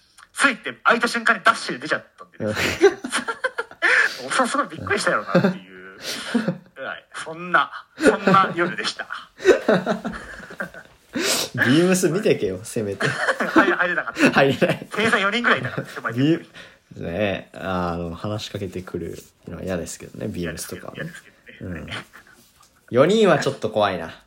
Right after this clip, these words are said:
Speaker 1: 怖いな。
Speaker 2: はい。四人相手はできませんけど。
Speaker 1: どうですか、最近。
Speaker 2: 最近、あのー、リスナー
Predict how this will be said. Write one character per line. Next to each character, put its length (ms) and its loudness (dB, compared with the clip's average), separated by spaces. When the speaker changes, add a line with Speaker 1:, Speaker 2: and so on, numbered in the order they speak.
Speaker 1:
怖 240 -6
い 60 -12
な。 60 -14
Speaker 2:
は 420 -2
い。 120 -20
四 160 0
人 140 0
相 160 0
手 100 -8
は 60 -4
で 100 -10
き 120 -16
ま 100 -12
せ 120 -18
ん 60 -20
け 100 -20
ど。 60 -20
Speaker 1:
ど 80 -8
う 20 -8
で 80 -16
す 100 -18
か、 80 -2
最 140 -8
近。 160 -20
Speaker 2:
最 440 0
近、 400 -2
あ 280 8
の 2250 6
ー、 0 -
リ 220 6
ス 200 6
ナ 80 10
ー 40 8